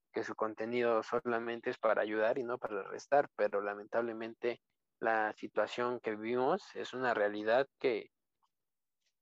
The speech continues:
que no, este, que no es así, ¿no? O sea, la mayoría de gente lo,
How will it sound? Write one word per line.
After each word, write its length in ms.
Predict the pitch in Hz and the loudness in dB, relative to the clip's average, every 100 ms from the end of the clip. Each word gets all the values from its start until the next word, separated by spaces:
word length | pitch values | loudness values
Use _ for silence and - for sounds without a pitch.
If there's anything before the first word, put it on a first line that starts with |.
| _ _ - | _ _ -2
que 720 | 127 117 110 107 110 113 113 | 2 4 4 2 0 -2 -6
no, 480 | 113 120 123 120 113 | -6 -4 0 0 0
este, 680 | 107 - - 101 101 98 92 _ _ _ _ _ _ _ _ _ _ _ - | -4 -12 -10 -6 -6 -6 -8 _ _ _ _ _ _ _ _ _ _ _ -4
que 120 | 127 | 0
no 220 | 127 143 | 2 4
es 220 | 147 139 | 2 2
así, 300 | 120 - 175 | -2 0 0
¿no? 260 | 185 131 151 | 0 -2 -4
O 40 | |
sea, 300 | 139 123 120 | -4 -4 -4
la 180 | 113 113 | -4 -4
mayoría 680 | 110 107 113 127 135 127 113 _ _ _ _ _ _ | -4 -4 -4 -2 -2 -2 -6 _ _ _ _ _ _
de 180 | 127 117 | -4 -4
gente 480 | 127 135 127 135 151 | -4 -8 -2 0 2
lo, 320 | 123 113 101 | 0 0 -2